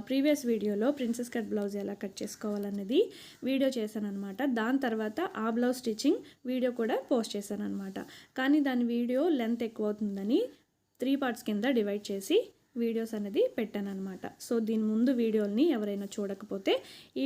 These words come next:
వీడియో కింద డిస్క్రిప్షన్లో ఆ రెండు వీడియోల లింక్స్ని కూడా ఇస్తాను, ఒకసారి చూడండి. మరి లేట్ చేయకుండా వీడియోలోకి వెళ్ళిపోదాం. ఇంతకుముందు వీడియోలోని నేను ఫ్రంట్ బ్యాక్ అటాచ్ చేసినంత వరకు వీడియో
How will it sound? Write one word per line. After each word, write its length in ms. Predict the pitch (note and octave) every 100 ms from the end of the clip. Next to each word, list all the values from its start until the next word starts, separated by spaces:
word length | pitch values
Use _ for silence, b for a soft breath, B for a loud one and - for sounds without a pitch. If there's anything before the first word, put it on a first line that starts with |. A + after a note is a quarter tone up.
| C#4
వీడియో 200 | C4+ B3 A#3+
కింద 200 | A3 G#3+ D4 C4+
డిస్క్రిప్షన్లో 640 | A#3+ - A#3 G#3+ G#3 C#4+ C4+
ఆ 20 | A3
రెండు 160 | G#3+ A3+ A#3+
వీడియోల 280 | A3 G#3+ G#3
లింక్స్ని 320 | G3+ G#3 - G#3
కూడా 160 | G3+ A3+ C5 - A3
ఇస్తాను, 360 | - G3+ G#3 B4 D4+
ఒకసారి 280 | - G3+ G3+
చూడండి. 400 | G#3 G3 F#3+ F#3+ - B B B3
మరి 120 | A#3+
లేట్ 140 | A3+ A3
చేయకుండా 360 | G#3+ G#3+ G3+ A3 A4+ C#4+
వీడియోలోకి 360 | A3+ G#3 G3+
వెళ్ళిపోదాం. 400 | F#3+ G3 F#3 F3+ - B B B C4+
ఇంతకుముందు 400 | D4+ D4 C4 A#3+
వీడియోలోని 540 | A3+ G#3+ G#3 G3+ G3+ D4+ B4 C#4
నేను 200 | A#3 A#3+ G#4+ - -
ఫ్రంట్ 320 | C4+ B3+ C#4 C4+
బ్యాక్ 200 | A#3 G#3+ A3
అటాచ్ 260 | G#3+ G#3+ G#3+
చేసినంత 420 | G#3+ G#3+ G3+ G3+
వరకు 240 | G3+ G3+ F#4+ D4+
వీడియో 200 | A#3+